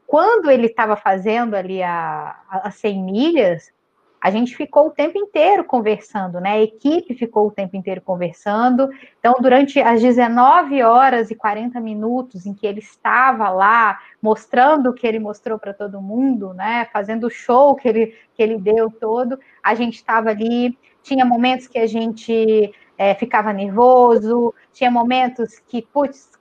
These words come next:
cadê a hidratação? Olha,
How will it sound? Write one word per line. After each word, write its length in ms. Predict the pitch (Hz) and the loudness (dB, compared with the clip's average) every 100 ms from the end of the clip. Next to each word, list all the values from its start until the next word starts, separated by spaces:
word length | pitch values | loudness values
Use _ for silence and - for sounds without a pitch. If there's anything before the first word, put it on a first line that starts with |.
| _ - | _ -4
cadê 420 | 190 226 269 277 | -2 0 2 4
a 420 | 254 208 208 214 | 2 0 -2 0
hidratação? 1300 | 214 226 226 214 196 - 254 269 269 262 254 247 247 - 247 | -2 -2 -4 -6 -10 -4 -2 0 2 2 2 0 -2 -12 -2
Olha, 320 | 247 247 226 | 2 4 2